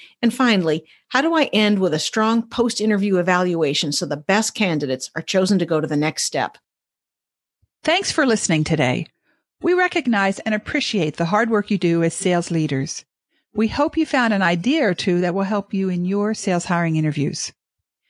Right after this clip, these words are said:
Speaker 1: We created Sales Hiring Straight Talk to be a resource for you.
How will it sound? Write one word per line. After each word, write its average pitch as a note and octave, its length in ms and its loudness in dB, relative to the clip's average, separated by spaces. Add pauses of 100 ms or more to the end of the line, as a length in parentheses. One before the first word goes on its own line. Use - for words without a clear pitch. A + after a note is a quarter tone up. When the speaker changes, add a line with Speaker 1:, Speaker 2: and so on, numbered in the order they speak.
(140)
Speaker 1:
We C4 140 2
created A3+ 560 0
Sales G#3 320 0
Hiring G#3 260 0
Straight F#3+ 340 -2
Talk E3 300 -2
to G3 80 0
be G3+ 140 0
a F#3+ 60 -2
resource F#3+ 500 -2
for - 140 -6
you. D#3+ 280 -6